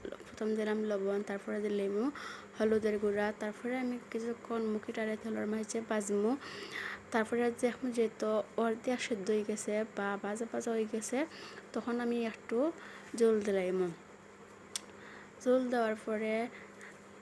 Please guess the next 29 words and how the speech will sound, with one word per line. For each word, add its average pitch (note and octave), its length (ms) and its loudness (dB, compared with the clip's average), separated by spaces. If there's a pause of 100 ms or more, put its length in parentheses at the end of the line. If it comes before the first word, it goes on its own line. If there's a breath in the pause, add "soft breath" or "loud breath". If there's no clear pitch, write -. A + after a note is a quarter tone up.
(600)
জল A#3+ 180 0 (100)
দেওয়ার A3+ 320 2
পরে G#3+ 180 -2 (120)
তো - 40 4 (120)
আমার G#3+ 240 2 (240)
তরকারি G#3+ 540 -2 (840)
মধ্যে A3+ 300 0
তো A#3 40 6 (260)
একটু - 280 -4 (540 loud breath)
মরিচের G#3+ 400 2
গুঁড়া G#3+ 260 4
দিমু, G#3+ 240 4 (160)
কিন্তু A3 280 -2
আমি A3 160 0
মরিচের G#3+ 340 -2
গুঁড়া A3 220 0
দেওয়ার A3+ 260 0
সময় A3+ 240 -2
কেন A3 140 0 (120)
আমি A3+ 160 4 (640 loud breath)
ভিডিও G#3+ 340 4
করতাম A#3 300 -2 (120)
বলে A3 240 2
গেছি, G#3 320 -4 (100)
তো A#3 140 -2
আমি G#3 200 0
অফ G#3+ 160 -8
ক্যামেরায় A3 380 2 (160)
মরিচের G3+ 340 -2